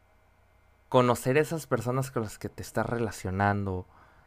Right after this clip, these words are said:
a las cuales les empiezas a tener un gran cariño,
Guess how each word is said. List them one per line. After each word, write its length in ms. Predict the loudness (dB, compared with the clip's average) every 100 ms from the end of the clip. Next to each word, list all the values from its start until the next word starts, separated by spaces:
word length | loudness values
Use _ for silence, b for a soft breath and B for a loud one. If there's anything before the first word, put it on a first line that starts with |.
| b b
a 100 | 0 2
las 180 | 2
cuales 360 | 6 6 8 4
les 220 | -2 0
empiezas 480 | -4 -2 -2 -2 -4
a 120 | -6
tener 260 | -4 -4 -2
un 220 | -4 -4
gran 360 | 2 8 8 6
cariño, 680 | 2 0 0 -2 -2 -4